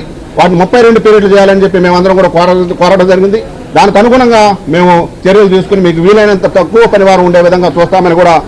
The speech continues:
వారు స్పష్టమైనటువంటి హామీ ఇవ్వడం జరిగింది. అలాగే స్టడీ లీవ్లో వెళ్ళినటువంటి వారి యొక్క స్థానాలను బదిలీల్లో ఖాళీగా చూపెట్టామని చెప్పారు. ప్రభుత్వ అనుమతితో వెళ్ళినటువంటి, ఆ, స్టడీ లీవ్లో వెళ్ళినటువంటి ఉపాధ్యాయుల యొక్క, వాళ్ళ యొక్క స్థానాలను ఖాళీగా చూపెట్టడం సరికాదని చెప్పడంతో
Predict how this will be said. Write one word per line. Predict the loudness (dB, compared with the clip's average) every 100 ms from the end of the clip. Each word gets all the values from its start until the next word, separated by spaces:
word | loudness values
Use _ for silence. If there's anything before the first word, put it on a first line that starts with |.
| -8 -2
వారు | -2
స్పష్టమైనటువంటి | 0 -2 0 0 0 0 0
హామీ | 0 2 2
ఇవ్వడం | 2 2 0 0
జరిగింది. | 0 0 0 -2 -8 -16 -4
అలాగే | 0 2 2 0 -2 -10 -4
స్టడీ | 0 2
లీవ్లో | 2 2 4
వెళ్ళినటువంటి | 4 2 2 2 0 2
వారి | 2 2
యొక్క | 0 -2
స్థానాలను | -4 0 0 0
బదిలీల్లో | 0 2 2 4 4 2 -2 -10 -6
ఖాళీగా | 0 2 2 2
చూపెట్టామని | 0 0 -2 -2
చెప్పారు. | -4 -6 -12 -14 -16 -16 -6
ప్రభుత్వ | -2 0 0
అనుమతితో | 0 0 0 0 2
వెళ్ళినటువంటి, | 2 2 0 0 0 0 -4 -12 -6
ఆ, |
స్టడీ | -2 0 2
లీవ్లో | 4 4
వెళ్ళినటువంటి | 2 2 0 -2 -2
ఉపాధ్యాయుల | 0 0 2 2
యొక్క, | 0 0 -2 -2 -2 -2
వాళ్ళ | 0 0
యొక్క | -2
స్థానాలను | -4 -2 0 0 -2
ఖాళీగా | 0 0 2
చూపెట్టడం | 0 -2 -2 0 -2
సరికాదని | 0 0 0 0 0
చెప్పడంతో | -2 -2 -2 0 -2